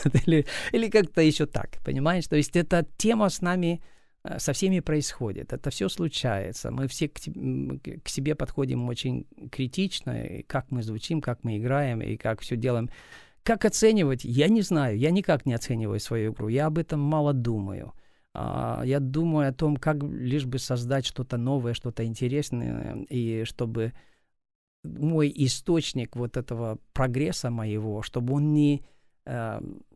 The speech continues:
чтобы он ещё жил, чтобы он ещё присутствовал, понимаешь? Чтоб-, чтобы он не погас полностью, вот этот источник. А, и вот над этим надо просто над собой постоянно работать, и,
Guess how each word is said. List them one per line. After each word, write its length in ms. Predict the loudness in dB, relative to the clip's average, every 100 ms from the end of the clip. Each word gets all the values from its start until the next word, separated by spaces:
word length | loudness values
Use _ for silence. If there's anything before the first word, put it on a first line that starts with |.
| _ _ _ _ _ _ -8
чтобы 300 | -2 0 0
он 100 | 0
ещё 200 | 0 0
жил, 340 | 0 -2 -6 -14
чтобы 300 | -6 -2 0
он 100 | 2
ещё 180 | 2 2
присутствовал, 640 | 0 -2 -4 -6 -8 -12
понимаешь? 520 | -10 -8 -4 -2 -4 -4
Чтоб-, 240 | -8 -8 -10
чтобы 280 | -6 -2 0
он 120 | 2 2
не 100 | 2
погас 600 | 2 2 0 -2 -4 -8 -6
полностью, 600 | -6 -6 -8 -10 -10 -8
вот 200 | -4 -4
этот 400 | -4 -6 -10 -20 -20 _ _ -6
источник. 640 | -4 0 -2 -2 -6 -8 -12 _ _ _
А, 380 | -4 -2 0 -2 0
и 240 | 0 2
вот 240 | 0 0 2
над 180 | 2
этим 220 | 2 0 -2
надо 260 | 0 -2
просто 300 | -4 -4 -4
над 160 | -4 -4
собой 260 | -4 -4 -4
постоянно 560 | -4 -4 -4 -2 -2
работать, 580 | -2 -2 -4 -2 -4 -4
и, 420 | -4 -2 -2 -4